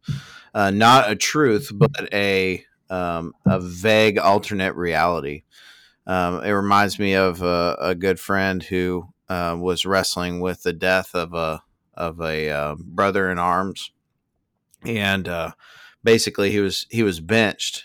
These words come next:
and the other guy went out on this patrol, and because of that, in his mind, that's the reason why this individual passed away and not him.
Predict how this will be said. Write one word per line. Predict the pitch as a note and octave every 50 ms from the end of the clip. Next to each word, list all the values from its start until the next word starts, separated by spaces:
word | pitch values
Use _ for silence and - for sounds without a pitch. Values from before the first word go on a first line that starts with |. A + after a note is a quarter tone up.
| _ _
and | - F#2+ F#2+
the | F#2+
other | G2 G2+ F#2 F#2+
guy | F2 F#2 F#2 F#2 F#2
went | F2 E2+ F2+ F2+ F2 F2
out | F2 E2 D#2 - -
on | - F2+ F2
this | E2+ D#2+ -
patrol, | - - - - - G2+ G2 G2 F#2+ F#2 F2+ - _ _ - - - - - - - _ _
and | _ - F#2 F#2+ F#2 F2+ F2+ F2 F2 E2+ D#2+ - _ _ _ _
because | F#2 G#2 G2+ - - A#2+ B2 B2
of | A2+ G#2+ F2
that, | F#2 F#2 F2+ F2+ F#2+ G#2+ A2 - - _ _ _ _ _ _ _ _ _
in | - F#2+ G2 F2
his | F2+ A#2+ B2+ A#2+ -
mind, | G#2 F#2 F2+ F2+ F2+ E2+ E2+ F2 F2+ F2+ - - _ _ _ _ _ _ _
that's | F2 G2+ G2+ A2 G#2+ - -
the | - - A2
reason | G#2 G2 G2+ G2 G2 F2+ F2+ G2 F#2+ F#2 F2
why | F2+ F2+ F2 E2 D#2+ D#2+ D#2+ D#2+ D#2 F2+ - _ _ _ _ _ _
this | - F#2 F#2+ - -
individual | F#2+ F2+ F2 E2+ D#2+ D#2+ E2+ E2+ E2 E2+ E2 E2 D2+
passed | - - F2 F#2 F2 - -
away | - D2+ E2 F#2+ G2+ G2 F#2 -
and | - E2 F2+ F2+
not | F2 E2+ C2+ G1+
him. | - - C3+ C#3 A#2+ D#2+ - - -